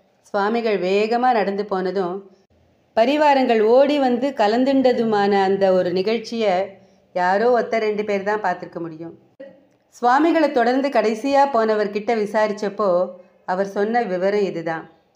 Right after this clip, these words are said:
ஒரு பக்தர் வீட்டுக்கு பன்னெண்டு மணிக்கு சுவாமிகள் பிக்ஷைக்கு வரதா ஏத்துன்னு இருந்தார். மடத்துல பூஜையெல்லாம் முடியறதுக்கு பதினொன்றரை மணி ஆயிடுத்து.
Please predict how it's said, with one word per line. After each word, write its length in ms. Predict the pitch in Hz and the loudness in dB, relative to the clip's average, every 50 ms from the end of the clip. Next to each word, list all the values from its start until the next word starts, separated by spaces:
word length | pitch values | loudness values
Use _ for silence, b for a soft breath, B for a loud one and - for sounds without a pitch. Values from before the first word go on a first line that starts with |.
| _ _ _ _ _ _ _ _ _ _ | _ _ _ _ _ _ _ _ _ _
ஒரு 220 | - 233 254 262 262 | -2 0 0 2 4
பக்தர் 380 | 233 233 233 240 - 339 330 | 2 2 0 0 -2 -2 0
வீட்டுக்கு 360 | 294 277 262 - 247 247 269 | 0 0 -2 -2 -4 -4 -4
பன்னெண்டு 460 | 269 269 220 208 226 247 254 233 226 202 | -2 -2 0 0 0 0 -2 -2 -2 -2
மணிக்கு 320 | 202 214 254 247 277 269 | -2 -2 -4 -4 -6 -6
சுவாமிகள் 500 | - 240 220 208 220 233 240 240 240 214 | -4 -2 -2 0 0 -2 -2 -2 -2 -2
பிக்ஷைக்கு 420 | 196 202 202 - - 262 262 254 | -2 -4 -4 -4 -4 -4 -2 -2
வரதா 300 | 208 196 185 185 208 214 | -2 -2 -2 0 0 0
ஏத்துன்னு 320 | 214 202 196 196 196 202 202 | 2 0 0 -2 -2 -2 -2
இருந்தார். 520 | 196 170 175 170 165 160 160 170 185 185 - - _ _ _ _ _ _ _ _ _ _ _ _ - | -2 -2 -4 -6 -4 -4 -4 -4 -4 -8 -12 -20 _ _ _ _ _ _ _ _ _ _ _ _ -6
மடத்துல 440 | 190 196 208 247 254 254 277 269 247 | -4 -2 -2 -2 -2 -2 -2 -2 -2
பூஜையெல்லாம் 680 | - 233 233 233 226 247 240 233 240 240 247 247 233 | -2 -2 -4 -2 0 0 0 0 2 0 0 0 0
முடியறதுக்கு 420 | 220 220 220 208 214 - 220 254 247 | -2 -2 -2 -2 -4 -6 -6 -6 -4
பதினொன்றரை 500 | - 214 202 220 226 233 226 208 202 185 | -2 -2 -2 0 -2 -2 -2 -2 -2 -2
மணி 220 | 185 190 208 226 | -2 -2 -2 -2
ஆயிடுத்து. 440 | 226 208 190 175 180 - - 175 165 | 0 -2 -2 -4 -6 -8 -8 -8 -8